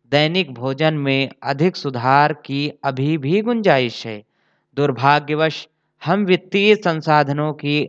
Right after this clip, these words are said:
अल्पता एवं विशाल जनसंख्या के कारण विकसित देशों में लोगों को प्राप्त चिकित्सीय एवं स्वास्थ्य सेवाएं,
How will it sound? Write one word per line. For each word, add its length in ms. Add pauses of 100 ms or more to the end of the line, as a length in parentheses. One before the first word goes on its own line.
(120)
अल्पता 800 (640)
एवं 340
विशाल 440
जनसंख्या 640
के 200
कारण 440 (520)
विकसित 400 (160)
देशों 400
में 300
लोगों 560
को 320 (500)
प्राप्त 400
चिकित्सीय 960
एवं 360
स्वास्थ्य 600
सेवाएं, 680